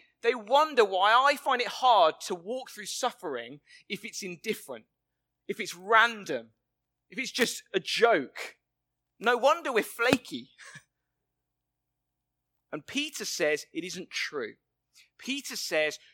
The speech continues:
trials are something different. Trials are fire.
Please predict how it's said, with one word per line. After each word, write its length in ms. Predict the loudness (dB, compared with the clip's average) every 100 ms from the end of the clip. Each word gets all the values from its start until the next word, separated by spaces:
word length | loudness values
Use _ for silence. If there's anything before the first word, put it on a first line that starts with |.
| -6
trials 540 | -4 0 4 4 2
are 60 | -2
something 320 | -6 -8 -8
different. 380 | -6 -6 -6 -8 _ -6
Trials 540 | 2 6 6 6 0
are 140 | -2 -2 -4 2
fire. 360 | 4 4 2